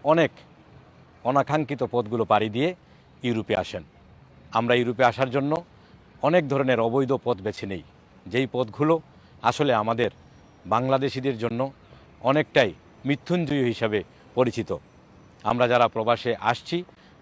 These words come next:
এসেছি বা যারা আসছেন, তাদের মতোই একজন ভাইয়ের সাথে আমরা আজকে একটু কথা বলবো। সে দীর্ঘ পাঁচ বছর অতিক্রম করে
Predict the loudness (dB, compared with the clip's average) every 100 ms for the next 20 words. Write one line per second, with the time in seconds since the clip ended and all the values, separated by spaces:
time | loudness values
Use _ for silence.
0 | -18 -4 2 2 2 -2 -14 -20 -20 -4
1 | 0 2 4 4 4 0 -4 -4 -20 -20
2 | -20 _ 2 4 4 0 0 0 2 2
3 | 2 -2 -2 _ -20 -6 2 2 2 -2
4 | -2 -2 0 -2 -2 _ _ -8 -6 -4
5 | -6 -4 -6 0 0 0 -2 -6 _ -20
6 | -20 -20 -6 2 2 2 -2 -2 0 -4
7 | -4 -20 -20 -20 _ 4 8 8 8 2
8 | -2 0 0 0 -4 -20 -12 -4 -2 -2
9 | -4 -4 0 0 0